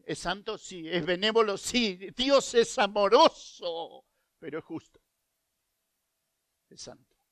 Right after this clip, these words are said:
Y ahí termina la dispensación del reino. Y luego viene lo que la Biblia llama eternidad futura. ¿Cómo es? No sé.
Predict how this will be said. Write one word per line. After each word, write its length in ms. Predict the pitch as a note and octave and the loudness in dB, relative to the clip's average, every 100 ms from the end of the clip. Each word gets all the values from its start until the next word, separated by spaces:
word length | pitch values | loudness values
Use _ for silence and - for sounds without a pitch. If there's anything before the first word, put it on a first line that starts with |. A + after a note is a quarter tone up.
| _ _ _ _ _ _ _ _ _ _ _ _ _ _ | _ _ _ _ _ _ _ _ _ _ _ _ _ _
Y 140 | D3 | -2
ahí 180 | C#3+ F#3 | -2 -2
termina 800 | - F3 D#3+ D3+ C3 A#2+ A#2+ _ _ _ _ _ _ _ _ | -6 -6 -6 -10 -12 -14 -20 _ _ _ _ _ _ _ _
la 160 | - C3+ | -12 -12
dispensación 880 | C3+ - D3+ C#3+ C3+ C3+ - D3 D3+ | -12 -20 -20 -18 -18 -20 -18 -18 -16
del 200 | D3 C3 | -18 -16
reino. 520 | C3 A2+ A2 A2+ G#2+ _ _ _ _ _ _ - A3+ | -16 -16 -16 -20 -20 _ _ _ _ _ _ -20 -8
Y 160 | B3+ C4 | -4 0
luego 360 | D4 F4 E4 | 2 2 4
viene 320 | D4 D#4+ F4 D#4+ | 2 2 -2 4
lo 160 | D4 | 4
que 100 | C#4+ | 4
la 140 | C4 C#4 | 2 2
Biblia 360 | D#4 E4 D#4 | 0 4 6
llama 420 | A#3+ D#4+ D#4+ D4+ | 8 4 6 4
eternidad 720 | C4+ G#3 C#4 B3 C4+ C#4 D#4+ D#4 | 4 6 6 6 0 6 6 4
futura. 680 | D#4 C4+ E4 D4 G#3 F3+ _ _ - - | -6 -10 -6 4 6 6 _ _ -16 2
¿Cómo 340 | A#4 A4+ F#4+ | 6 6 6
es? 240 | B3 G3 - _ | 2 0 -10 _
No 240 | E4+ F4+ | -16 -16
sé. 320 | - - A#4+ | -12 -8 -10